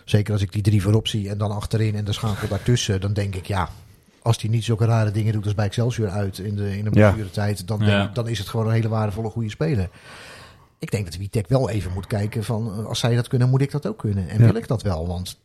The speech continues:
Speaker 1: de Witek die nu speelt, ja, daar heeft Vitesse niet zoveel aan.
Speaker 2: Nee, en dan vind ik eigenlijk dat Letchon een keer een keuze moet gaan maken. Ik bedoel, als hij, ja, als hij gewoon geen meerwaarde heeft, zet dan Manhoef er neer.
Speaker 3: Ja, maar wat Chris ook
Speaker 2: Huh?
Speaker 3: al zegt, van, eh,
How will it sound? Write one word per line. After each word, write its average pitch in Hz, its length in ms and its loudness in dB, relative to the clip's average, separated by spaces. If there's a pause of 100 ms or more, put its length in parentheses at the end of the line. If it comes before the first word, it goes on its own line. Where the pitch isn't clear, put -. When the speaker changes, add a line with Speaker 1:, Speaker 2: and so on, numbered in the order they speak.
(340)
Speaker 1:
de 98 100 -2
Witek 92 340 -2
die 95 160 0
nu 131 160 6
speelt, - 360 -4
ja, 87 140 -6
daar 98 140 2
heeft 185 160 2
Vitesse 143 300 2
niet 110 120 8
zoveel 92 300 2
aan. 90 140 -6 (360)
Speaker 2:
Nee, 113 220 6
en 92 60 4
dan 101 100 8
vind 107 140 6
ik 98 80 2
eigenlijk 101 300 4
dat 98 80 8
Letchon 104 220 6
een 98 60 2
keer 107 120 6
een 101 80 6
keuze 120 260 6
moet 110 120 2
gaan 104 140 4
maken. 92 320 4
Ik 92 60 0 (280)
bedoel, 95 320 4
als 98 120 6
hij, 107 80 8
ja, 98 120 8
als - 160 4
hij 113 80 4
gewoon 110 180 6
geen 107 140 8
meerwaarde 107 380 8
heeft, 92 240 6
zet 107 100 2
dan 104 140 6
Manhoef 120 300 2
er 101 60 0
neer. 90 200 0 (640)
Speaker 3:
Ja, 123 480 4
maar 107 160 4
wat 101 140 -2
Chris 101 200 2
ook 107 60 0
Speaker 2:
Huh? 117 80 6
Speaker 3:
al 104 60 4
zegt, 101 260 0
van, 101 200 2
eh, 98 320 2